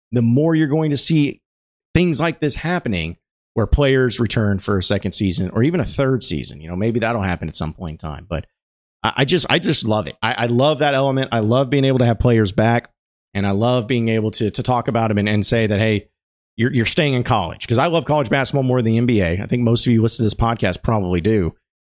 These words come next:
And, you know, we talked about Anthony Black at the beginning of the, uh, of the show. If, uh, and again, Anthony Black's gone, but if Anthony Black came back for another year,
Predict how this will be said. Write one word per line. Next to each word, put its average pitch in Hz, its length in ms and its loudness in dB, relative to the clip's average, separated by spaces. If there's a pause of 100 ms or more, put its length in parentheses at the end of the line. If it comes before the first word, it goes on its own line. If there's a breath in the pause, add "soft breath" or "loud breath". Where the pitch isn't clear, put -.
(160)
And, 107 480 0
you 117 40 0
know, 110 80 2
we 113 80 2
talked 127 180 -2
about 107 120 0
Anthony 110 240 0
Black 110 220 0
at 98 60 -4
the 101 40 -4
beginning 95 320 2
of 85 80 -4
the, 90 240 -2 (500)
uh, 107 40 -2
of 95 240 -4
the - 80 -8
show. 101 480 -2 (460)
If, 107 220 -2
uh, 98 300 0
and 113 80 -2
again, 104 160 -4
Anthony 107 360 0
Black's 165 280 0
gone, 139 360 -2
but 107 120 0
if 98 80 -4
Anthony 180 240 0
Black 147 220 -2
came 147 180 0
back 135 180 -2
for - 80 -4
another 117 240 0
year, 98 440 -2